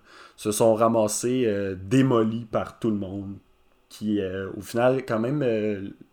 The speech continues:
ça l'avait attiré la sympathie du public, là, le, le, le, le cas, puis vu que la chaîne en question était vraiment très populaire, ben, les,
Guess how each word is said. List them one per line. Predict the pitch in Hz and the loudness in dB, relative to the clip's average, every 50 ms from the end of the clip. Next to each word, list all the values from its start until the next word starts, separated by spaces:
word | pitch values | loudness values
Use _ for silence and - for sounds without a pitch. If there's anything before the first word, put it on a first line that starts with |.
| _ _ _ _ _ _ _ _ | _ _ _ _ _ _ _ _
ça | - - 107 | -6 -2 0
l'avait | 107 107 113 113 | 2 2 2 2
attiré | 113 - - 127 131 | 0 0 -2 -2 0
la | 143 127 113 | 0 0 0
sympathie | - 120 110 - - - 147 | 0 -2 -2 -2 -2 -2 -6
du | 139 117 110 | -10 -10 -10
public, | - - 104 101 113 151 147 - | -12 -10 -8 -4 -4 -4 -4 -4
là, | 139 127 127 | -4 -2 -2
le, | 123 117 104 107 - - - - _ _ _ _ _ _ - | -2 -2 -4 -6 -10 -18 -20 -20 _ _ _ _ _ _ -4
le, | 101 110 107 104 | -2 0 0 2
le, | 98 101 98 | 0 -2 -4
le | 95 98 98 98 | -4 -4 -6 -6
cas, | - - - 156 185 | -4 -2 0 0 0
puis | 185 - 123 107 | -2 -4 -8 -6
vu | 104 143 143 | -4 -6 -4
que | - 120 110 104 104 107 110 107 - - _ _ _ _ _ _ - | -2 0 0 0 0 -2 -2 -4 -6 -12 _ _ _ _ _ _ -2
la | 110 107 104 | -2 -2 0
chaîne | - - 120 120 131 127 | 0 -2 -2 -2 0 -2
en | 110 98 | -4 -4
question | 92 - 101 - - - 120 123 131 | -4 -6 -8 -8 -6 -4 -4 -4 -2
était | - 107 104 - 107 | -4 -6 -4 -4 -4
vraiment | 104 101 104 110 110 117 123 127 | -4 -2 -2 0 0 0 0 -2
très | 123 - - - 123 127 123 | -4 -6 -8 -4 -4 -4 -2
populaire, | - - 113 104 - 110 104 95 101 110 123 127 110 104 - _ _ | -2 -2 -4 -4 -4 -4 -4 -4 -4 -4 -6 -8 -12 -16 -20 _ _
ben, | 95 107 107 101 101 101 | -4 -2 0 0 0 -2
les, | 98 98 101 101 101 104 104 101 101 101 98 98 92 | -4 -4 -4 -4 -2 -2 -2 -2 -4 -4 -6 -8 -10